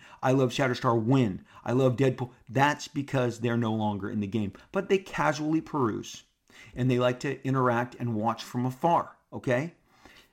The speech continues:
Then there's the readers, some of which have a decidedly, uh, uh, a, a, a very distinct notion of what they want out of a comic book. And it's not what I give them. And a long time ago, Larry Marder, who was running Image Comics, said that comic books was going to turn into poetry.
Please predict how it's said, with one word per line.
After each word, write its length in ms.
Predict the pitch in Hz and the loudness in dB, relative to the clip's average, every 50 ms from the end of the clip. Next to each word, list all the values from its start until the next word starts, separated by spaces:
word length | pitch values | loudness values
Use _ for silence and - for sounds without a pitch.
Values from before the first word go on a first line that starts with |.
| _ _ 131 | _ _ 0
Then 220 | 131 156 180 185 | 2 4 4 6
there's 240 | 180 170 170 156 127 | 6 4 4 2 0
the 140 | 131 139 127 | 0 -2 2
readers, 680 | 113 139 233 277 254 180 143 135 160 160 - - - - _ _ _ _ _ - | 6 8 8 10 10 8 6 6 2 0 -4 -10 -12 -14 _ _ _ _ _ -4
some 260 | - - 202 226 240 | 2 4 4 6 6
of 140 | 226 160 127 | 6 6 6
which 380 | 127 143 160 185 - - - - - | 6 4 4 2 0 -4 -8 -10 -2
have 160 | - 156 165 | 0 2 4
a 80 | 165 143 | 4 4
decidedly, 960 | 127 139 131 - - - 151 147 170 175 190 175 185 196 202 208 214 214 - - - - _ _ | 2 0 -2 -2 0 2 2 2 2 0 0 0 0 -2 0 -2 -2 -6 -8 -16 -20 -20 _ _
uh, 300 | 143 139 135 131 127 - - | 2 4 4 2 0 -2 -2
uh, 300 | 147 131 131 123 117 113 - - - - _ _ | -2 0 2 0 0 -2 -4 -12 -20 -20 _ _
a, 40 | 127 | -4
a, 260 | 127 - - 135 - - | -4 -2 -6 -8 -4 -2
a 60 | 135 | -2
very 400 | 120 123 147 170 185 196 202 196 - _ _ 120 | 2 4 6 6 6 4 4 -2 -8 _ _ -6
distinct 380 | 131 131 - - 175 180 147 | -6 -6 -2 -2 -2 0 0
notion 300 | 156 151 151 139 - 160 | 0 0 0 0 0 -2
of 100 | 131 110 | -2 0
what 160 | 135 156 - | 0 0 2
they 80 | 165 165 | 2 2
want 200 | 139 143 151 147 | 4 4 4 4
out 80 | 147 135 | 4 2
of 60 | 131 | 0
a 40 | - | -2
comic 300 | - 160 147 139 110 101 | 0 0 0 0 0 -4
book. 220 | 98 - - _ _ _ _ _ - - _ _ _ | -8 -12 -14 _ _ _ _ _ -20 -20 _ _ _
And 100 | 143 147 | -2 0
it's 160 | 151 143 - | 0 -2 0
not 180 | 156 160 151 151 | 2 2 2 4
what 120 | 143 143 | 2 2
I 80 | 139 135 | 2 4
give 220 | 127 - 156 117 | 4 4 4 4
them. 220 | 117 107 - - - _ _ - - - _ _ _ | 0 -4 -6 -8 -12 _ _ -20 -20 -20 _ _ _
And 320 | 143 147 139 131 135 123 - - - - - | -2 0 2 2 0 -2 -4 -10 -12 -2 -2
a 60 | 135 | 0
long 260 | 135 151 165 190 196 | 2 4 4 4 2
time 260 | 190 - 180 180 175 | 2 0 0 2 2
ago, 180 | 160 139 135 135 | 2 4 4 4
Larry 280 | 127 135 143 160 170 | 6 6 6 6 4
Marder, 320 | 165 147 139 135 127 139 123 | 6 4 4 4 4 2 0
who 60 | 139 | 2
was 160 | 139 131 113 | 0 0 0
running 260 | 117 135 143 151 156 | 0 0 0 2 2
Image 220 | 131 135 143 135 - | 2 0 0 0 -2
Comics, 340 | - - 123 120 123 127 - | -2 -2 0 0 0 -2 -4
said 300 | - - 185 170 139 143 | -2 0 0 0 0 -2
that 120 | - - | -4 -6
comic 300 | - - 147 160 - - | -4 0 0 0 0 0
books 180 | 160 143 - - | -4 -6 -4 -6
was 120 | 143 127 | -4 -2
going 180 | 143 143 139 139 | 0 0 0 0
to 60 | 135 | -2
turn 180 | - - 143 | -4 -6 -4
into 140 | 135 131 127 | -2 -2 -4
poetry. 480 | 127 - - 170 165 - - - - | -4 -2 -2 0 0 0 -2 -8 -10